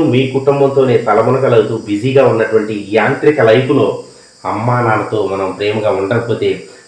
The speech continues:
మన జన్మే వ్యర్థమని నేను అంటాను. ఇది మంచి విషయాలు, మంచి మాటలు అనుకుంటే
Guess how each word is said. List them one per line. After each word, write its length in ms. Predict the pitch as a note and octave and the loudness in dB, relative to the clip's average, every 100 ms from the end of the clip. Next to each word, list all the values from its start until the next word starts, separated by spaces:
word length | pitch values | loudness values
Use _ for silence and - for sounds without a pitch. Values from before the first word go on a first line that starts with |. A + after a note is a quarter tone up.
| G2 | -4
మన 160 | G2 | -4
జన్మే 480 | F#2+ - A2+ A#2+ B2 | -4 -4 -2 2 2
వ్యర్థమని 440 | G#2+ G2+ G#2+ G#2+ | 2 0 -2 -2
నేను 160 | G2 F#2+ | -2 -2
అంటాను. 360 | F#2 G2+ A#2 F3 - - _ _ _ - | -4 -2 -4 -6 -14 -20 _ _ _ -6
ఇది 440 | A2+ C3 - - - - G2+ | 0 0 0 -6 -16 -14 -2
మంచి 380 | A2+ B2 C3+ | 0 0 0
విషయాలు, 500 | C3 B2+ B2+ A#2 A#2+ | 2 2 2 2 2
మంచి 420 | A#2+ G#2 G#2 - B2 | 0 -2 -6 -2 0
మాటలు 300 | A2+ A2+ G#2+ | 0 -2 -4
అనుకుంటే 680 | G2+ G#2+ G2 G#2+ F2+ - | -4 -6 -6 -4 -4 -8